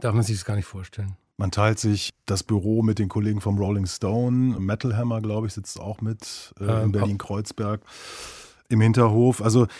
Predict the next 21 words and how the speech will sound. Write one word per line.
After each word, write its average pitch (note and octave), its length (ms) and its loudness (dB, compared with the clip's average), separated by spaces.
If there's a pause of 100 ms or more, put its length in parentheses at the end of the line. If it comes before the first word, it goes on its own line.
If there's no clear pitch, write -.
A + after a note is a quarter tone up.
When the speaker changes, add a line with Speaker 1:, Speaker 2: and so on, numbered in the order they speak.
(220)
Speaker 2:
das A#2 160 2
ist, D3+ 180 0
äh, A#2 160 0
vielleicht A#2+ 300 2
auch - 20 4
so A2+ 100 4
ein B2 60 8
bisschen B2 360 6
so A2+ 240 4
das G#2+ 260 -2
Bild, B2+ 320 2
das - 180 -4
man A#2+ 220 2
ein B2+ 80 -2
bisschen A#2 160 0
auch A2+ 100 0
korrigieren A#2+ 460 2
muss G#2+ 160 0
heute. G2 240 0
Also G2 260 -4
wer G#2+ 160 -2